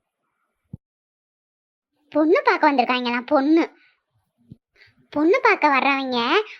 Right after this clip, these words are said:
பொண்ணு வயசு என்ன, நமக்கு ஏத்தவங்களா என்ன ஏதுன்னு பார்த்துட்டு வர்றதில்ல. முப்பத்தஞ்சு வயசு ஆகுதா? சரி, அவனுக்கு ஏத்த வயசுல ஒரு பொண்ணு முப்பது, முப்பத்திரெண்டுல பார்க்க வேண்டியதானே. பதினேழு வயசு பிள்ளைய கேட்டு வந்திருக்கானுங்க. இந்த அவனுக்கு தான் தெரியல,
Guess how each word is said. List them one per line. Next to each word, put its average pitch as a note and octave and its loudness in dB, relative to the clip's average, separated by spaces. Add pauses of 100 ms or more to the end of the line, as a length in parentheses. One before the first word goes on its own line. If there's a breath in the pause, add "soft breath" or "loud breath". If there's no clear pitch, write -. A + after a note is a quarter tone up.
(160)
பொண்ணு F4 6
வயசு C#4+ 2
என்ன, C#4+ 0 (100)
நமக்கு C#4+ -2
ஏத்தவங்களா D4+ 0 (140)
என்ன D4+ -2 (140)
ஏதுன்னு D4+ -2
பார்த்துட்டு D4+ 0
வர்றதில்ல. C4 -2 (460 loud breath)
முப்பத்தஞ்சு F#4 0
வயசு F4+ 0
ஆகுதா? C4+ -2 (360 loud breath)
சரி, G#4+ 4 (240)
அவனுக்கு F#4+ 2
ஏத்த A#4+ 2
வயசுல G#4 2
ஒரு E4 2
பொண்ணு F4 2
முப்பது, F4+ 0
முப்பத்திரெண்டுல D#4+ -2
பார்க்க E4 0
வேண்டியதானே. C#4 -2 (360 loud breath)
பதினேழு A#4+ 2
வயசு C5+ 2
பிள்ளைய B4 4
கேட்டு G4 4
வந்திருக்கானுங்க. E4 0 (220 loud breath)
இந்த D#4 4 (140)
அவனுக்கு A4 4
தான் C5+ 2
தெரியல, E4 2